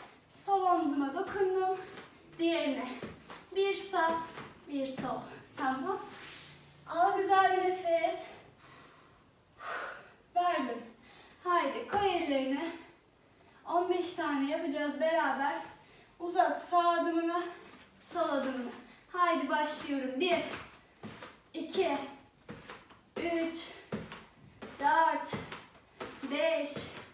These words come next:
altı, yedi. Hadi çok az kaldı.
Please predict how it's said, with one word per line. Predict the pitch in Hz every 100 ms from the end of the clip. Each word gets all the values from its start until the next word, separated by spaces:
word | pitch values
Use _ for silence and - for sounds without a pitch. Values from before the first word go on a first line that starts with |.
| - - _ - - - -
altı, | 277 311 330 - 311 254 254 - - - _ - - - - - - -
yedi. | 277 320 285 285 269 262 - - - - - - -
Hadi | 277 277 -
çok | 339 339 339
az | 330 -
kaldı. | 349 285 269 262